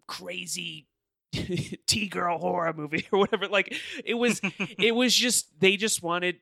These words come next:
Speaker 1: to make a slasher movie at a camp, and this was the twist they had, and they, this was the story they wanted to tell. And to me, that is almost so much more pure than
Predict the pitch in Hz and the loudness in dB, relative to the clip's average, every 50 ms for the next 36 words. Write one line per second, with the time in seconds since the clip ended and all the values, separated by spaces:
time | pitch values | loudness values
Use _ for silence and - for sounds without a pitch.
0 | _ _ _ _ - - 185 180 180 156 143 151 151 - - _ _ - - 160 | _ _ _ _ -6 -6 -4 -4 -2 -2 -2 -2 -2 -4 -8 _ _ -8 -6 -4
1 | 151 156 143 143 165 165 - 170 160 160 151 165 170 160 - - 117 135 151 165 | -2 0 2 2 0 0 -2 -4 -2 -2 -2 -2 -2 -4 -2 -2 -2 -2 -2 -4
2 | - - 135 131 135 139 151 156 - - - 151 151 147 143 139 - 165 156 160 | -6 -6 -6 -4 -4 -6 -8 -10 -10 -6 -6 -6 -6 -4 -4 -4 -4 -4 -4 -6
3 | 175 165 - 147 143 139 - - 151 143 139 139 135 135 143 151 151 147 143 143 | -6 -6 -6 -6 -6 -4 -4 -2 -2 -2 -2 -2 -2 0 -2 -2 -2 -4 -4 -4
4 | 143 143 147 - _ - 160 151 - 156 147 151 156 147 - 175 175 185 185 165 | -4 -4 -4 -6 _ -8 -6 -6 -6 -8 -8 -8 -8 -6 -2 0 0 2 2 0
5 | 156 147 147 147 143 143 139 - 151 143 139 139 - - - - - _ _ _ | 0 -2 -2 -2 -2 -2 -2 -2 -2 0 -2 -2 -4 -10 -20 -20 -20 _ _ _
6 | _ - - 175 180 160 - 185 196 190 185 175 180 190 202 202 190 185 170 147 | _ -2 -2 0 0 0 -2 -2 -2 -2 -2 -2 0 0 0 0 0 -2 -4 -4
7 | 143 156 156 160 170 180 185 175 - - - 170 175 170 165 160 160 156 151 151 | -2 0 2 2 2 0 0 -2 -2 -6 -4 -4 -2 -2 -2 -2 -2 -2 -2 -4
8 | 143 - - - - - _ _ _ _ _ _ _ _ _ _ - - - - | -4 -6 -8 -10 -10 -14 _ _ _ _ _ _ _ _ _ _ -8 -4 -2 0
9 | 233 240 233 254 240 - 220 220 202 196 - - - - 160 165 170 165 156 151 | 0 2 2 0 -2 -2 -4 -4 -6 -6 -8 -10 -14 -8 -4 -2 0 2 2 2
10 | 147 143 139 127 - - - 139 143 143 147 143 143 143 143 139 139 135 135 135 | 2 0 -2 -6 -8 -12 -16 -14 -6 -4 -2 0 0 0 0 0 -2 -4 -8 -10
11 | 131 135 135 | -10 -12 -14